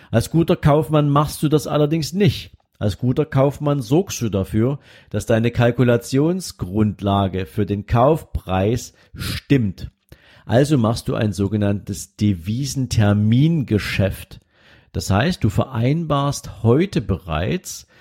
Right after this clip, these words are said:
sozusagen einen Devisenhandel zum Zeitpunkt der Fahrzeuglieferung, der den Kurs von heute entsprechend berücksichtigt.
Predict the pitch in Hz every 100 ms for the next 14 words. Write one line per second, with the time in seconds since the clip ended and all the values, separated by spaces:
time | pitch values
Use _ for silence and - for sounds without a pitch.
0 | - _ - 117 120 113 113 113 113 -
1 | _ _ _ _ _ 117 117 139 135 131
2 | 131 123 - 117 110 101 147 208 190 175
3 | 175 - - 92 107 135 135 101 95 139
4 | 190 _ _ _ _ _ - 170 202 -
5 | 139 143 - 147 143 - - 107 110 -
6 | 127 156 - 117 107 104 147 190 110 -
7 | 92 131 170 - 104 101 104 101 - -
8 | 143 160 170 - - 107 101 87 123 190
9 | - 110 156 - _ _ _ - - 110
10 | - 110 104 113 - 107 117 - - 92
11 | 82 - - - -